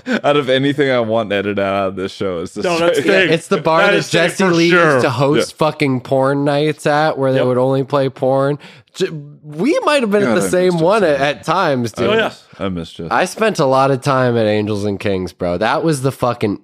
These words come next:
Speaker 3: twenty-one-year-old Rainin,
Speaker 1: Okay.
Speaker 3: fresh, fresh into drinking. Just fucking a wild man, one hundred and fifty pounds, just s-, skinny, soaking wet,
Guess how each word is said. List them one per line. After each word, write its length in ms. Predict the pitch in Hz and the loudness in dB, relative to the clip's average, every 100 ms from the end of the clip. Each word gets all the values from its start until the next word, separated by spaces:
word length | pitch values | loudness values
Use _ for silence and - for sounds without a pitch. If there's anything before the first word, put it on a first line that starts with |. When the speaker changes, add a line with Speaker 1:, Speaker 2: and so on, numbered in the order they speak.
| - - | -16 -12
Speaker 3:
twenty-one-year-old 1120 | - 143 185 180 151 151 156 147 143 143 120 | -2 0 2 2 2 0 0 0 2 0 -2
Rainin, 520 | 117 117 113 85 71 _ _ | -2 -2 -2 -4 -8 _ _
Speaker 1:
Okay. 80 | 95 | -14
Speaker 3:
fresh, 420 | - 139 156 - | -2 0 0 -4
fresh 600 | - - - 135 147 - | -12 -16 -2 0 2 0
into 260 | 151 147 127 | -2 0 -4
drinking. 640 | 104 107 113 107 80 67 - _ _ _ _ _ | -2 -2 -2 -4 -8 -10 -18 _ _ _ _ _
Just 300 | 113 107 - | -2 -2 -4
fucking 460 | - 117 110 110 95 | -4 -2 0 -2 0
a 120 | 98 | -2
wild 500 | 90 98 107 110 95 | 0 2 2 2 0
man, 260 | 90 87 | -2 -2
one 160 | 95 104 | -2 -2
hundred 280 | 120 131 117 | 0 -2 -2
and 100 | 110 | -2
fifty 380 | 127 127 120 107 | -2 -2 -2 -4
pounds, 600 | 117 104 98 92 92 - | -4 -4 -4 -6 -8 -8
just 360 | 107 - - _ - | -8 -8 -18 _ -16
s-, 80 | |
skinny, 600 | - - - 120 113 95 | -14 -14 -2 0 2 2
soaking 600 | 90 - 131 139 151 127 | 0 -2 0 0 0 0
wet, 360 | 113 117 101 | 0 2 0